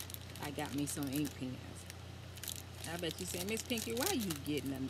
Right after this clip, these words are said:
some more ink pens?" 'Cause I can. <laughs> 'Cause they were cute. And you gonna wish you had some too when I show you what they look like.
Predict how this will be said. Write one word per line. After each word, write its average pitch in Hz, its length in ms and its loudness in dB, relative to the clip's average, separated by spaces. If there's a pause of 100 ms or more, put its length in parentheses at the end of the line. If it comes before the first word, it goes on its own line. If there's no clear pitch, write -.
(100)
some 127 300 0
more 262 220 6
ink 269 260 8
pens?" 139 540 2 (2000)
'Cause 143 140 -2
I 143 60 0
can. 147 400 2 (240)
<laughs> - 140 12 (1500)
'Cause 214 160 4
they 220 160 6
were 196 160 4
cute. 302 500 8 (920)
And 202 180 4
you 247 140 2
gonna 262 240 6
wish 277 240 6
you 359 180 10
had 240 280 8
some 247 240 4
too 427 180 4
when 254 140 4
I 226 80 4
show 233 160 0
you 226 120 2
what 214 120 2
they 208 160 4
look 427 260 2
like. - 160 -2